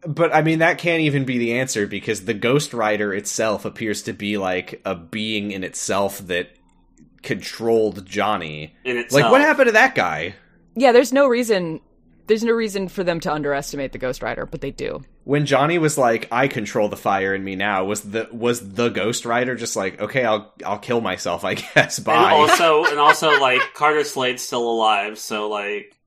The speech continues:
Speaker 1: He,
Speaker 3: Why
Speaker 1: he at
Speaker 3: did
Speaker 1: least
Speaker 3: Carter
Speaker 1: narrates
Speaker 3: Slade get
Speaker 1: over the
Speaker 3: one
Speaker 1: ending.
Speaker 3: more?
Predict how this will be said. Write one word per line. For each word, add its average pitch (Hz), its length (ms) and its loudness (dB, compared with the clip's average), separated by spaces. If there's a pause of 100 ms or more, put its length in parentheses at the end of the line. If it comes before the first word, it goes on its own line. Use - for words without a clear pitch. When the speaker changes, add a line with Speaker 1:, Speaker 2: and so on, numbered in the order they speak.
(280)
Speaker 1:
He, 165 240 -2
Speaker 3:
Why 143 100 -2
Speaker 1:
he 190 60 4
at 190 40 2
Speaker 3:
did 190 40 -2
Speaker 1:
least 247 200 -2
Speaker 3:
Carter 135 140 0
Speaker 1:
narrates 123 360 0
Speaker 3:
Slade 120 80 2
get 107 80 4
Speaker 1:
over 98 80 -4
the - 40 0
Speaker 3:
one 208 160 4
Speaker 1:
ending. 180 180 0
Speaker 3:
more? 165 340 -6